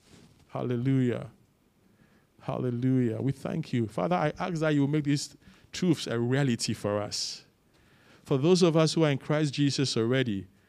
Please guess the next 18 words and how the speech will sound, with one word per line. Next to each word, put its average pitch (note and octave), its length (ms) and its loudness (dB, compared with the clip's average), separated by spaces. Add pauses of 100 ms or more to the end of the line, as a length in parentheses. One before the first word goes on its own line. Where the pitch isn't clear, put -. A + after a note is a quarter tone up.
(400)
we B2+ 80 0
pray E3 160 -2
that D3 180 0
shall C3 220 -2
be B2 320 -2 (240)
our A#2 160 -2
experience, A2+ 960 -2 (540)
that C3 120 0
we C3+ 60 2
are C3+ 80 2
walking D#3+ 380 2
in C#3 120 2
victory D3 400 0
over A#2+ 220 -2
sin, G#2 480 -2 (880)
victory B2+ 540 0
over A2 200 -6
death, A2 520 -12